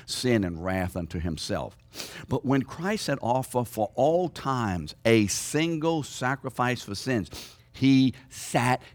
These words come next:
down at the right hand of God, waiting for a ti-,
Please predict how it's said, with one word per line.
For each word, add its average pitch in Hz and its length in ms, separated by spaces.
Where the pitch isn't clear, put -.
down 120 520
at 113 180
the 117 100
right 104 340
hand 107 300
of 90 120
God, 95 320
waiting 120 480
for 101 260
a 92 120
ti-, - 220